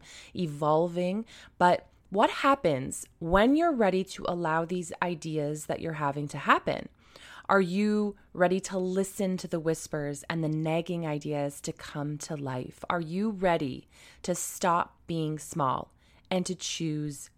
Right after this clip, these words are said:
you and to choose to step into this life that you're longing for? When we have these ideas, our mind tries to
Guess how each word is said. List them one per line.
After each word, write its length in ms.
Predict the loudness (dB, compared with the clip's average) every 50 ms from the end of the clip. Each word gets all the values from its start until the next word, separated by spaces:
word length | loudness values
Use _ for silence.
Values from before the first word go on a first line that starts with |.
| _ -14
you 360 | -12 -8 -4 -2 -2 -2 -2 -2
and 180 | -4 -4 -6
to 100 | -6 -10
choose 640 | -12 -10 -8 -8 -4 -2 -2 -2 -2 -2 -4 -6 -10
to 140 | -12 -12 -12
step 400 | -10 -10 -4 -2 -2 -2 -2 -6 -8
into 360 | -6 -6 -6 -6 -8 -10 -10
this 340 | -8 -8 -10 -8 -10 -8 -6
life 380 | -4 -4 -4 -4 -6 -10 -12
that 180 | -10 -10 -8 -6
you're 220 | -4 -4 -4 -4
longing 600 | -6 -8 -4 -2 2 2 2 2 2 0 -4 -8 -10 -6
for? 340 | -6 -6 -4 -6 -8 -10 _ _ _ _ _ -20 -20 -20 -20 -18 -18 -18 -18 -18 -6 0
When 180 | 2 4 6
we 140 | 8 8 6
have 320 | 6 4 2 2 2 4
these 200 | 4 4 4 6
ideas, 460 | 6 4 4 4 4 4 4 4 2 2 0
our 100 | 2 2
mind 560 | 2 2 2 2 2 2 2 0 0 -2 -4
tries 540 | -4 2 4 6 6 6 6 4 2 -2 -8
to 400 | -6 -4 -2 0 0 0 0 -2